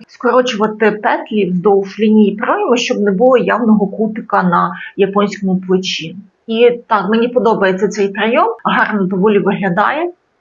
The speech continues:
Я сподіваюся, достатньо розвернулася. Це хороший прийом, це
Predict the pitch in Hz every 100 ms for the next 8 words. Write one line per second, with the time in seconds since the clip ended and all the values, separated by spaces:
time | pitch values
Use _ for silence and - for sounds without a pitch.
0 | - 190 - 185 180 190 208 190 196 -
1 | 339 349 302 269 262 247 247 233 208 185
2 | 214 214 220 - _ _ _ _ _ -
3 | 233 196 - - 233 185 - - 185 202
4 | 330 339 - 214